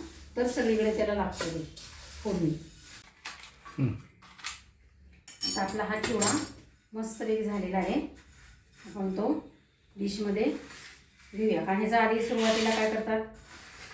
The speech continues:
Speaker 1: कुठलाही चांगला पदार्थ केला की देवाला नैवेद्य दाखवतात आणि मग सगळी घरातली माणसं मिळून खातात. ह्या कसा छान चिवडा झाला बघा. बघा, खोबरं वगैरे किती मस्त छान परतलं गेलं त्याच्यात आणि सगळीकडे मसाला लागलेला आहे.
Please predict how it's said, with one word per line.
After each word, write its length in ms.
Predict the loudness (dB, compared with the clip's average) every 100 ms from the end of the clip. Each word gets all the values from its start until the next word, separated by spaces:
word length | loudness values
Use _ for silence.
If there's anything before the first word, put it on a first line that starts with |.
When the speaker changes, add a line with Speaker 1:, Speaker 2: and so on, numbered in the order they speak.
| -8
Speaker 1:
कुठलाही 420 | 0 2 4 4
चांगला 360 | 4 4 2
पदार्थ 280 | 2 2 0
केला 400 | 0 4 6 4 2 -6 -12 -10 -8 -8 -6
की 60 | 0
देवाला 400 | 4 6 4 6
नैवेद्य 340 | 6 6 6
दाखवतात 560 | 4 4 -2 -6 -8 -2
आणि 100 | 2
मग 260 | 2 2
सगळी 340 | 0 2 2 2
घरातली 380 | 2 2 2
माणसं 340 | 0 0 0 0
मिळून 280 | 2 4 2 -2 -14 -10 -6
खातात. 240 | -6 -6 -8 -14 -20 -12
ह्या 200 | -6 -4
कसा 180 | -2 -4 -4
छान 280 | 0 4 4
चिवडा 260 | 4 2 2
झाला 220 | 2 0
बघा. 840 | -4 -6 -14 -16 -18 -18 -18 -10 -6
बघा, 200 | -4 -2
खोबरं 320 | 0 2 4
वगैरे 240 | 4 4
किती 220 | 2 2 2
मस्त 480 | 2 0 -4 -6
छान 140 | -2 -2
परतलं 360 | 0 -2 -2 -2
गेलं 220 | 0 -2
त्याच्यात 320 | -2 -2 -2 -6 -16 -20 -6
आणि 80 | -4
सगळीकडे 460 | -2 0 2 4
मसाला 380 | 2 2 0 0
लागलेला 360 | 0 -2 -2 -4
आहे. 200 | -4